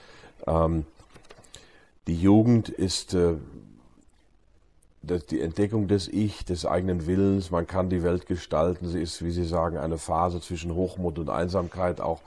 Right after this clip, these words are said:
Und die moderne Welt ist von der Jugend sehr gestaltet. Nun sind wir ja in unserer Gesellschaft und Sie beschäftigen sich natürlich mit dem Individuum,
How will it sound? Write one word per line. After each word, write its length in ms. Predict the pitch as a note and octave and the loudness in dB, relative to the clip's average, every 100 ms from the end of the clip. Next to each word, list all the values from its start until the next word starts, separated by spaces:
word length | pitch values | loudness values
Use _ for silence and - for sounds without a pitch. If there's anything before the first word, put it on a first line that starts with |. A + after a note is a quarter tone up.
| - - _ | -20 -20 _
Und 140 | E2 E2+ | -4 0
die 60 | |
moderne 500 | E2+ F2 E2+ F2+ F#2 | 2 4 4 4 4
Welt 180 | F2+ F2+ | 4 4
ist 120 | E2 | 0
von 140 | - D#2+ | -4 -2
der 100 | E2+ | 0
Jugend 320 | F2+ F2+ F2 | 0 0 -2
sehr 160 | F2 E2 | 0 0
gestaltet. 720 | E2 - D#2+ F2+ F2+ A2 - - - - _ _ _ _ _ _ _ - - - - - | -2 -2 2 2 2 -2 -2 -20 -20 -20 _ _ _ _ _ _ _ -20 -20 -20 -12 -2
Nun 120 | F2 | 4
sind 140 | G#2+ | 6
wir 60 | A2+ | 8
ja 220 | G2+ F2 | 8 6
in 180 | - F#2+ | 4 0
unserer 300 | G2+ G2 G2 | 2 4 6
Gesellschaft 720 | F2+ E2 F2+ G2 A2+ G#2+ - | 4 4 4 4 4 4 4
und 160 | E2+ D#2 | -2 -4
Sie 220 | - F2+ | -4 -4
beschäftigen 600 | D#2+ G2+ F#2 - F2+ F2 E2 | -2 -2 -2 -2 -2 -2 -2
sich 180 | E2+ F2+ | -2 0
natürlich 380 | F#2 E2+ F2+ E2+ | 0 0 0 0
mit 180 | E2+ F2 | -2 -2
dem 160 | E2 | -2
Individuum, 760 | E2+ F2 F2 F#2+ G#2 G2+ G2+ - | -2 -2 0 4 6 6 4 0